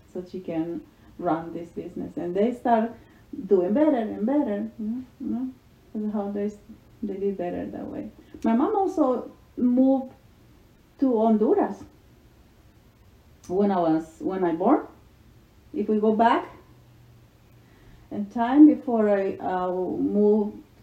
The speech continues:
to Jocoro, where I born, born, my mom went to Honduras, and she li-, lived there for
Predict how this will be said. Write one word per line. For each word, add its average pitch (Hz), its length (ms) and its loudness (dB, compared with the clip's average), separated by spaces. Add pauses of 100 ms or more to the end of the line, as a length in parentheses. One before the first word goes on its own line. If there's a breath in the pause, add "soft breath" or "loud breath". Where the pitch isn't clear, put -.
to 185 580 -2 (120)
Jocoro, 208 880 2
where 180 600 -2
I 175 140 -4
born, 247 420 0 (400)
born, 262 420 -2 (680 soft breath)
my 185 120 -6
mom 269 600 0 (760)
went 202 320 -4
to 190 80 -4
Honduras, 180 500 -2 (880)
and 180 300 -6
she 214 180 -2
li-, 196 420 0
lived 190 320 -2
there 185 180 0
for 180 320 -4